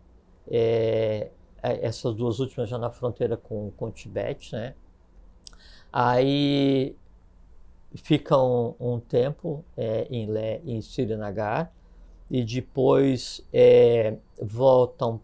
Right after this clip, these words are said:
pra, é, Lisboa. Há um processo complementar que é feito em Lisboa, né, que tinha a ver com o que aconteceu em, em, em julho de oitenta e nove. E aí, é, voltam pra Salvador,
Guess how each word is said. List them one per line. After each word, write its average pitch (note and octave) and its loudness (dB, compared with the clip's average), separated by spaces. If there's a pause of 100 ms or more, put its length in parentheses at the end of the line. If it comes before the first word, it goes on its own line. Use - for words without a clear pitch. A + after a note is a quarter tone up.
pra, A2+ 0 (340)
é, A#2 0
Lisboa. B2 0 (720)
Há B2 2
um B2+ -6 (100)
processo - -8
complementar A#2+ -4
que B2+ -10
é - -6
feito A2+ -8
em A2 -8
Lisboa, G#2+ -8
né, G#2+ -12
que G#2 -16
tinha G#2+ -14
a G2+ -12
ver G#2 -10
com G#2 -10
o - -16
que - -16
aconteceu G2 -10
em, G2+ -14
em, G2+ -14
em G2+ -12
julho A#2 -8 (480)
de G#2 -8
oitenta G2+ -8
e G2+ -8
nove. A2+ -8 (560)
E A#2+ -2
aí, B2+ -2
é, C3+ 0
voltam B2+ 0
pra B2+ -6
Salvador, A#2 -4